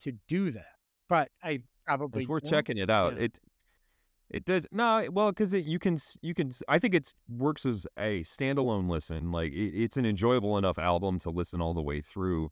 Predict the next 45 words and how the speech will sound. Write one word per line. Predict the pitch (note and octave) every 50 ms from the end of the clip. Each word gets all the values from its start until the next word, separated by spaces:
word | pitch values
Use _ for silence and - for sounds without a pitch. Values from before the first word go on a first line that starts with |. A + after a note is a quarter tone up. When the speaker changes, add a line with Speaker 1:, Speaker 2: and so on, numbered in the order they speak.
| _ - - - _ _ _ _
Speaker 2:
But | - A2+ A2 F2 A#2 G2+
given | B2+ C#3 C3+ B2
the | A2
context | - C#3 B2+ B2 A#2+ B2 A2+ - - -
of | F2+ D2+
where | G2+ A2+ A2+ A2
it | G2+
is | G#2 F#2+ F#2+
in | F2+
the | F2+
movie | F2+ F#2 F#2+ F2 E2+
and | E2+ F2
other | F2 F2 E2+ D#2
things | D#2+ E2 D#2 D#2
like | D#2+ D#2 -
that, | E2 D#2 D2
it's, | D#2+ D#2 -
it's | C#2+ D2 -
well | G2 A#2+ A#2 G#2
placed | - - - G#2+ F#2+ E2+ E2 - - - - _ _ _ -
as | F2+ E2+
well. | F2 E2+ F2+
I | B2 D#3
think | - G3 E3
that | D3 C3+
is | C3+ A#2+
another | A#2+ A2 G#2 F2 F2
Danny | D#2+ F2+ F2 E2+ E2+
Boyle | D#2+ - E2 D#2+ D2+ C2+
hallmark, | - E2+ F2 E2+ D#2 D#2+ D#2+ -
is | D#2 D2+ -
his, | - F#2 E2+ D#2 D2+ - - _ _ _ _ _ _ _ _ _ _ _ _ _ _ _ _ _ _ -
uh, | F#2 F2 E2+ E2+ E2+ E2 D2+ D2 D2+ _ _ _ -
weaving | A2 G#2+ A2 B2+ B2+ A#2 A#2+ A2+ G#2+
in | A2 G#2+ G2+ F#2+
music | F#2 F#2+ G#2 G2+ D#2 E2 E2 D2 -
into | D2 D#2 E2 E2+ - - E2+ D#2+ D#2 C#2+ D2+
his, | D2+ D#2+ D#2+ D#2 C#2+ C#2+ -
and | D#2 F2 F#2 F2+
really | G2 G2 F#2+ F2+
good | D2 F#2 F2 E2
music | E2+ E2 D#2 D#2+ D2+ C#2+ - - - _ _ _ _ _ _ _ _ _ _ _ _ -
into | F2 E2+ D#2+ E2
his | E2 E2 D2+ D2
films. | - - D#2 D2+ D#2 - -